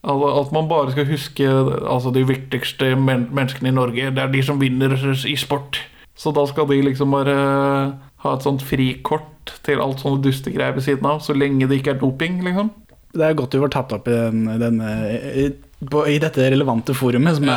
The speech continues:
Speaker 2: er, eh, en podcast-episode om svik.
Speaker 1: Ja, hvor vi egentlig skulle ha et sidespor om hvilke kjente, eh,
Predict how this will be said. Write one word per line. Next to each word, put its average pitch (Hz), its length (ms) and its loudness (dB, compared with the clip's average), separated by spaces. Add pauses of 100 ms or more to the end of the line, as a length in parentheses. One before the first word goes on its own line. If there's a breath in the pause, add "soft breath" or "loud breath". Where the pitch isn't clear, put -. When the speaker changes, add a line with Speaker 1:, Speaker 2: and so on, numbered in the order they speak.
(120)
Speaker 2:
er, 131 100 0
eh, 135 560 2
en 135 160 0
podcast-episode 123 640 0
om 120 140 2
svik. 123 500 -2
Speaker 1:
Ja, 143 260 -2
hvor 160 220 2
vi 160 100 2
egentlig 143 300 0
skulle 156 180 0
ha 143 140 2
et 143 100 -8
sidespor 139 600 -2
om 143 200 0
hvilke 139 560 -2
kjente, 135 540 -2
eh, 135 880 2